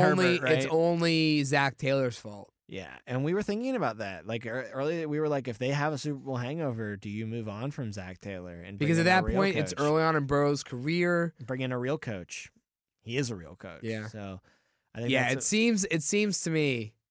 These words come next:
Speaker 1: unless the Bungles somehow go back to their bungling ways and they have, like, an off season, right? Like, do you remember how the Colts or the Lions, right? The Lions made it to the playoffs and fired
Speaker 2: Fired
Speaker 1: Jim
Speaker 2: Jim
Speaker 1: Caldwell.
Speaker 2: Caldwell.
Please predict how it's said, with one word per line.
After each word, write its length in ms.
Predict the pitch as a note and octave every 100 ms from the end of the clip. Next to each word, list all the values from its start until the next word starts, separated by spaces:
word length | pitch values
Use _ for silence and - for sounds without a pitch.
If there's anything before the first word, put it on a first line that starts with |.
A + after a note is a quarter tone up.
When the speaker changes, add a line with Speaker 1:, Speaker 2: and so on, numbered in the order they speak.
| _ _
Speaker 1:
unless 380 | B2+ C3+ D3+ D3
the 100 | -
Bungles 680 | C3+ C#3+ D3 C#3+ C#3+ C#3 - _ _ _
somehow 480 | - - D#3+ D#3+ E3
go 100 | D#3+
back 180 | D#3+ D#3
to 80 | D3+
their 100 | D3
bungling 540 | B2 C#3+ D3 D3 C#3
ways 520 | C3+ D3 A#2+ A#2 A2+ - -
and 160 | A#2+ B2
they 100 | A#2+
have, 340 | B2 C3 B2+
like, 100 | B2+
an 80 | B2+
off 220 | C3+ C3+
season, 600 | - D3 D3+ B2+ G2 G2 _ _ _ _ -
right? 180 | C#3 D3
Like, 160 | C3+
do 80 | C3+
you 60 | C#3+
remember 240 | D3+ E3
how 240 | D#3 D#3
the 100 | C#3
Colts 560 | - - C#3+ C#3+ D3 -
or 120 | D3
the 120 | D3 D3
Lions, 540 | C#3+ E3 C#3 F#2+ -
right? 280 | B2 C3 B2+ - _ -
The 60 |
Lions 340 | D3+ F3+ G#3 D#3
made 180 | D3+ E3
it 80 |
to 80 | D3
the 120 | C#3
playoffs 540 | A#2+ C#3+ C#3 A2+ A2+ -
and 140 | C3+ -
fired 380 | - D3 D3+
Speaker 2:
Fired 120 | D3 B2+
Speaker 1:
Jim 120 | C#3
Speaker 2:
Jim 80 | A#2
Speaker 1:
Caldwell. 400 | C#3 C#3 A#2 A2
Speaker 2:
Caldwell. 240 | G2+ G2